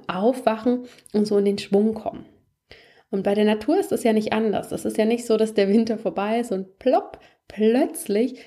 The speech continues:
sind alle Bäume wieder in ihrer Fülle mit Blättern und Blüten, sondern das braucht ja seine Zeit. Und genauso braucht auch unser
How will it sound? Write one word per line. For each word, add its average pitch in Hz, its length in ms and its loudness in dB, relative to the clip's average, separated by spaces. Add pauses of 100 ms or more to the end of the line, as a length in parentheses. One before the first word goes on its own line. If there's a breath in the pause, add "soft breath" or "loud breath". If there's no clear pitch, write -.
sind 202 280 -2
alle 240 320 2
Bäume 220 500 0
wieder 208 240 0
in 214 100 -2
ihrer 196 220 -4
Fülle 247 400 0
mit 202 260 -2
Blättern 233 500 0
und 202 200 -6
Blüten, 254 520 0 (280 loud breath)
sondern 233 240 2
das 247 160 0
braucht 240 400 0
ja 247 80 2
seine 226 300 0
Zeit. - 480 -4 (540 loud breath)
Und 226 160 0
genauso 254 480 4
braucht 262 400 -2
auch 226 180 -2
unser 202 340 -4